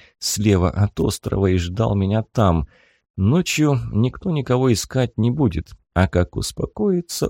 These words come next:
уплывём. И следов, следов натыкай, хоть не козлиное, но всё ж копыта. Как гамаюн начнёт,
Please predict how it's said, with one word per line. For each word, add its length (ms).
уплывём. 720
И 140
следов, 760
следов 540
натыкай, 520
хоть 340
не 140
козлиное, 640
но 160
всё 260
ж 120
копыта. 680
Как 260
гамаюн 480
начнёт, 600